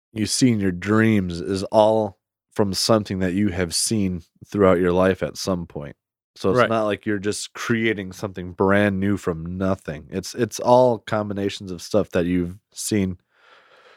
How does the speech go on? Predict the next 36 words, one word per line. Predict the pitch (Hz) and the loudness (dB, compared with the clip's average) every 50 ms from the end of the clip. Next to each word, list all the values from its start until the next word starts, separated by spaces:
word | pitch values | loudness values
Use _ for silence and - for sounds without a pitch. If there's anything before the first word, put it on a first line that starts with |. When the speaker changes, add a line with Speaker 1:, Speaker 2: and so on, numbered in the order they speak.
| _ _ _ _ - | _ _ _ _ 2
Speaker 1:
throughout | - 139 127 120 113 | 6 6 6 8 6
a | 101 | 4
lifetime. | 101 117 147 165 151 - - 101 82 76 - _ _ _ _ _ _ _ _ _ _ _ - | 4 4 4 4 2 0 -6 -8 -8 -8 -12 _ _ _ _ _ _ _ _ _ _ _ -8
Speaker 2:
Well, | - 107 101 | -4 -2 -2
Speaker 1:
So | 110 104 104 | -2 -2 -2
it's, | 104 98 - - - - _ _ _ _ | -4 -6 -8 -12 -20 -20 _ _ _ _
I | - 107 | 2 2
Speaker 2:
y-, | 110 107 | 4 4
Speaker 1:
don't | 113 123 | 2 0
know. | 117 90 73 - _ _ | -2 -6 -8 -12 _ _
Speaker 2:
yeah, | - 214 202 156 | 6 6 8 6
i-, | 147 151 190 196 - | 6 2 0 0 4
it | 185 190 202 180 | 6 6 6 8
is | 202 214 208 175 - | 8 6 6 4 0
stuff | - - - 160 151 - - | -2 0 4 4 4 4 2
you've | 143 127 - | -2 -2 -2
seen, | - - 127 123 135 170 202 202 - _ _ | -4 -2 -2 0 0 0 -2 -4 -6 _ _
but | - 131 143 | 4 4 4
it, | 143 139 - _ _ _ | 4 2 -2 _ _ _
your | - 139 135 | 0 0 0
brain | 120 - 117 117 135 160 170 165 151 | 0 -2 -2 -2 -2 0 -2 -2 -2
is | 113 113 117 - | -2 -2 -4 -4
still | - - - - 107 | -2 0 2 4 4
Speaker 1:
I | 107 | 4
mean, | 156 151 | 2 0
it | 143 151 | 2 2
can | 156 | 2
Speaker 2:
it's | 131 - | 2 0
Speaker 1:
still | - - 202 185 135 | 0 2 4 4 4
Speaker 2:
sti-, | 117 170 | 4 2
it's | 165 - | 0 2
Speaker 1:
put | 156 - | 4 6
Speaker 2:
still | 214 220 214 175 | 6 6 6 6
Speaker 1:
stuff | 143 - - 165 | 4 2 -2 -2
together. | - - 147 156 131 110 151 | 2 4 6 6 6 4 4
Speaker 2:
extrapolating | 131 123 120 120 113 117 113 113 | 4 4 4 4 4 2 0 -2